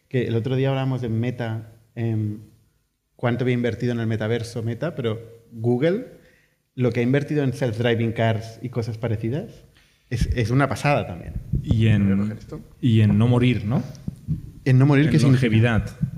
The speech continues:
Speaker 2: O sea, Alphabet, no Google, pero Alphabet también tiene una inversión muy grande en, en temas de, de medicina, de, de biomedicina, eh, biotecnología, perdona, que, que está muy, muy lejos de, de generar retornos.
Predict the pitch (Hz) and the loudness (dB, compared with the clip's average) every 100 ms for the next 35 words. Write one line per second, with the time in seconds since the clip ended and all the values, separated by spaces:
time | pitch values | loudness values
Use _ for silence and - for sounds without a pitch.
0 | - - 107 101 104 107 113 117 104 98 | -16 -6 -2 0 0 2 2 2 0 -2
1 | 107 101 104 95 90 95 110 107 110 107 | -2 -2 -6 -6 -4 -2 -2 -2 -2 -4
2 | 104 104 101 98 92 95 101 98 95 98 | -4 -4 -4 -4 -4 -4 -2 0 0 -2
3 | 98 95 92 90 - - 101 92 98 98 | -2 -2 -4 -8 -14 -12 -10 -6 -2 -2
4 | 98 104 95 92 98 104 98 98 92 92 | -4 -2 0 -2 -6 -6 -4 -2 -4 -4
5 | 110 95 92 92 90 95 95 95 95 92 | -4 -2 -4 -8 -8 -8 -4 -4 -4 -6
6 | 104 110 113 - - - _ _ - 107 | -4 -6 -6 -18 -20 -20 _ _ -4 0
7 | 104 104 98 92 104 107 98 107 113 113 | 0 0 -2 -2 -2 -2 0 -2 -2 -2
8 | 104 95 90 92 - - 95 101 104 113 | 0 0 -2 -6 -10 -10 -4 -2 0 2
9 | 110 107 101 104 110 110 101 90 82 107 | 2 0 -4 -8 -10 -4 0 0 -2 -2
10 | 107 98 95 87 113 101 76 | 0 0 0 0 0 0 -2